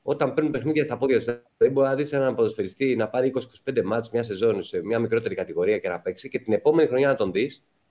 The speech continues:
Για παράδειγμα, ξέρω εγώ, είδαμε τον Αθανασακόπουλο σε κάποια παιχνίδια, το παιδί, ας πούμε, να είναι λίγο έξω από τα νερά του, ενώ στην Ακαδημία ήταν από τα project που είχαν πολύ μεγάλο ενδιαφέρον.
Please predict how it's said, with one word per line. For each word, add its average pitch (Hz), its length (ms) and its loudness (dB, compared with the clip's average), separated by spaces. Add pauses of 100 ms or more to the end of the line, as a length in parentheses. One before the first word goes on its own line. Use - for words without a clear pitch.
(200)
Για 110 160 -2
παράδειγμα, 110 460 2
ξέρω 117 200 0
εγώ, 123 140 6
είδαμε 127 200 4
τον 107 120 0
Αθανασακόπουλο 139 840 0 (320)
σε - 120 -18
κάποια 131 220 2
παιχνίδια, 139 380 2
το 107 100 0
παιδί, 123 280 2
ας 123 160 0
πούμε, 147 180 0
να 127 60 2
είναι 139 160 2
λίγο 123 680 4 (100)
έξω - 220 -6
από 110 100 -4
τα 110 60 0
νερά 107 280 4
του, 151 100 2
ενώ 143 260 4
στην 127 220 -4
Ακαδημία 139 680 2
ήταν 131 240 0
από 123 180 -2
τα 107 600 -4
project 127 280 -2 (100)
που 123 120 -6
είχαν 117 200 -2
πολύ 127 140 -2
μεγάλο 95 360 -2
ενδιαφέρον. 78 500 -12